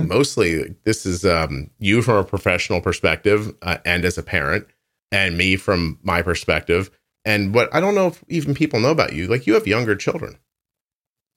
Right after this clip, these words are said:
Speaker 1: I
Speaker 2: And
Speaker 1: do.
Speaker 2: Yeah. So how
Speaker 1: I have a four, no, I have a five-year-old. She just turned five,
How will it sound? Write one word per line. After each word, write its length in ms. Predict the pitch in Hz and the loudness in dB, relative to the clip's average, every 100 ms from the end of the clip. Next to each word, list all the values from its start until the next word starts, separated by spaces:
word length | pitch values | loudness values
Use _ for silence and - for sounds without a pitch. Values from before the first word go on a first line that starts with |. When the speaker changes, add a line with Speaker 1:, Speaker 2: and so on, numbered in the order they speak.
| - | -4
Speaker 1:
I 60 | |
Speaker 2:
And 180 | 113 185 | -2 0
Speaker 1:
do. 380 | 190 240 165 - | 2 4 2 -2
Speaker 2:
Yeah. 220 | 117 123 78 _ _ _ _ _ - | -10 -12 -16 _ _ _ _ _ -20
So 180 | - 123 | -10 -6
how 120 | 139 | -2
Speaker 1:
I 40 | |
have 180 | 156 170 | 2 4
a 220 | 160 156 | 4 2
four, 760 | 156 - 175 190 196 196 196 190 | 0 -4 2 4 4 4 2 0
no, 120 | - 190 | 0 2
I 80 | 175 | 2
have 120 | 151 | 0
a 60 | |
five-year-old. 760 | 143 175 180 202 214 220 226 240 | -2 2 2 4 4 4 4 2
She 140 | - | -2
just 220 | 175 170 - | -2 -4 0
turned 200 | 170 165 | -2 0
five, 560 | 160 143 147 220 - | 0 2 2 0 -2